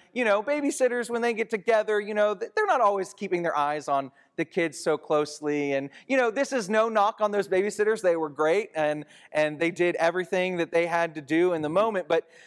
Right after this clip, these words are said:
but here's the thing. Kids will do dumb things when they're left to their own wiles. And so, uh, me and my friend had this brilliant idea to, um, be as obnoxious as possible to my sister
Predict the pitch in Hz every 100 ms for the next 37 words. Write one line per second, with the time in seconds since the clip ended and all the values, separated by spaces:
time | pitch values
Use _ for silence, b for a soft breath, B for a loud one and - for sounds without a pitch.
0 | B 196 208 240 247 254 226 190 180 151
1 | 135 117 b b 220 220 180 220 165 185
2 | 180 175 156 147 156 220 202 165 147 156
3 | 160 156 151 143 147 180 165 139 135 143
4 | 254 165 127 127 - 175 175 190 180 180
5 | 170 B B 170 170 170 - 170 214 240
6 | 208 190 190 214 285 - 165 185 202 180
7 | 175 180 - 143 170 240 214 - 160 151
8 | - 143 156 196 - 190 175 170 170 B
9 | B 160 165 165 160 156 185 202 165 160
10 | 160 165 185 247 - 254 - 196 - 160
11 | 151 170 175 175 170 151 147 147 170 -
12 | 151 147 147